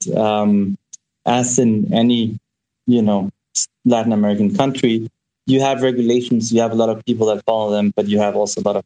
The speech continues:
people that don't. For example, I mean, today was, it was my mom's birthday.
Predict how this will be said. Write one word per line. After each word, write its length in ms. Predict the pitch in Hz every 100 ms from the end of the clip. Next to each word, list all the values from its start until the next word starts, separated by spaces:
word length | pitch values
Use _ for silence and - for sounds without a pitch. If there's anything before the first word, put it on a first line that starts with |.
| -
people 180 | 107 98
that 180 | 95 -
don't. 280 | 104 95 - _ _ _ _ _ _ _
For 60 | 113
example, 480 | - 110 107 107 98 -
I 80 |
mean, 160 | 117 110
today 340 | 113 113 113
was, 380 | 110 104 101 98 -
it 60 |
was 180 | 120 110
my 220 | 113 104 104
mom's 320 | - 113 113 -
birthday. 480 | 107 104 120 117